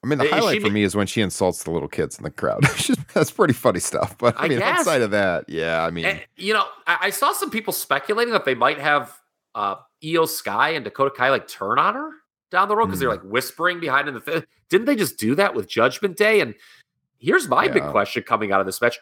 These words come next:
Speaker 2: What, what's the heat for War Games? If it's gonna be Bianca and friends against this damage control gimmick, because the heels,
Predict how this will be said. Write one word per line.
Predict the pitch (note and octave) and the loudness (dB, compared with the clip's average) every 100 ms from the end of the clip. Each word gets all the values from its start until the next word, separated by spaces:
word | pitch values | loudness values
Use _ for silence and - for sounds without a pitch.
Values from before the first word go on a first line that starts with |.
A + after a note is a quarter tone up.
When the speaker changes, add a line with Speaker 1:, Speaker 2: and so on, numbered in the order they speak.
| _ | _
Speaker 2:
What, | A#2+ F#3+ D4 D#3+ | -2 -2 0 -2
what's | G#3 - | -2 0
the | |
heat | C#4 B3 E4+ | -2 -2 0
for | G#3+ | 0
War | D#3+ D#4 D#4+ | 0 0 0
Games? | B3+ - - - - _ _ _ _ _ _ _ _ _ _ C#3+ | -2 -4 -12 -14 -16 _ _ _ _ _ _ _ _ _ _ -2
If | C#3+ D#3 | -2 -2
it's | - | -2
gonna | D#3+ D3 | 0 0
be | |
Bianca | C3+ C3 C#3 E3+ F3 | 0 2 2 2 -2
and | - | 0
friends | D#3 E3 D#3+ | 0 0 2
against | D#3+ D#3 | 2 2
this | D3+ - | -2 2
damage | C3+ G#3 D4+ - | 4 4 2 -2
control | A2+ - G#2+ | -6 0 0
gimmick, | F2+ F#2 F2 | 0 -6 -8
because | A#2 D3 A#2 | -2 0 0
the | A#2+ | -2
heels, | E3 D4 G#3+ C#3 B2+ | -4 0 0 0 -4